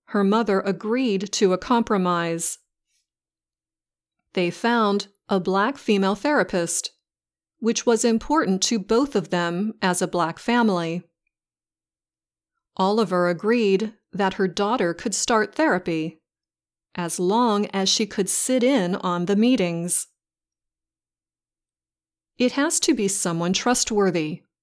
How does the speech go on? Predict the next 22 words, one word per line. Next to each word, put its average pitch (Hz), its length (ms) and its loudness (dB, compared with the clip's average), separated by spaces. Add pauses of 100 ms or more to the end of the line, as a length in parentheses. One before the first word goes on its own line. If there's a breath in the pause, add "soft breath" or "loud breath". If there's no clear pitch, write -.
(140)
Oliver 175 400 -2
said, 175 540 -2 (180)
"of 180 160 -4
a 170 60 -4
possible 185 640 -2
therapist 196 680 -2
for 175 220 -2
her 196 120 0
daughter." 185 600 0 (1500)
But 233 500 -2 (240)
the 220 140 2
therapist 220 800 -2 (160)
changed 254 640 2
jobs 175 640 2 (400)
after 214 360 0
a 208 80 4
month, 220 480 0 (800)
and 180 300 -4
Derry 190 380 0
has 185 260 -2
not 196 320 0
seen 196 480 0